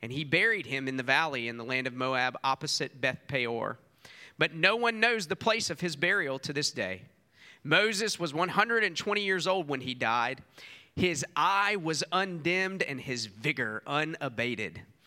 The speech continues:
And the people of Israel wept for Moses in the plains of Moab thirty days.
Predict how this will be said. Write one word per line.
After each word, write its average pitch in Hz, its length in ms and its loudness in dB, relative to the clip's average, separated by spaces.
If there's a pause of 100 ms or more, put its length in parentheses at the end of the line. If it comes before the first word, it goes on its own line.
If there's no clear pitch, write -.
(280)
And 120 120 -8
the 117 60 -8
people 180 440 -2
of 147 160 -2
Israel 156 460 -2
wept 139 400 -2
for 156 160 -6
Moses 98 600 -4
in 110 60 -12
the 107 60 -12
plains 127 460 -6
of 117 100 -10
Moab 113 460 0
thirty 120 320 -6
days. 90 460 -8